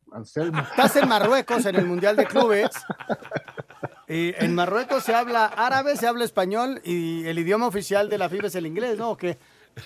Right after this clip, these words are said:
Speaker 1: Exactamente. Sí, siempre va a ser en inglés, siempre va a ser en inglés. O sea que va a ser un incentivo para el mundo entero para que se pongan a estudiar inglés todos, todos los chavos, para que entiendan a las marcaciones de los árbitros, ¿no?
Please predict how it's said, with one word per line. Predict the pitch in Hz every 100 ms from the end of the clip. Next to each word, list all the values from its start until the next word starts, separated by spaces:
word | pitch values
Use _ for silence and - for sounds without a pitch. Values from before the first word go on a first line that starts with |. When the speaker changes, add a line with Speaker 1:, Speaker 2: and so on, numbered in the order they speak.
| - _ _
Speaker 1:
Exactamente. | 131 175 180 160 156 156 127 - _ _
Sí, | - 160
siempre | 170 196 185
va | 180
a | 180
ser | 170
en | 147
inglés, | 127 127 127 - _
siempre | 139 139
va | 131
a | 135
ser | 127
en | 113
inglés. | 139 139
O |
sea | 143 -
que | 135 - _ _ _
va | 143
a |
ser | 165 175
un | 180
incentivo | 170 156 139 175 180
para | 151 127
el | 131
mundo | 160 156
entero | 127 139 160
para | 147 107
que | -
se | 113
pongan | 135 143 120
a |
estudiar | - 123 131
inglés | 123 107 120 120
todos, | - 113 110 _
todos | 127 127
los | 107
chavos, | - 131 160 - _ _ _
para | 98
que | 101 -
entiendan | 120 117 175 165 131
a | 113
las | 113
marcaciones | 117 107 147 - 139 120
de | 107
los | 101 117
árbitros, | 113 104 107 107
¿no? | 127 196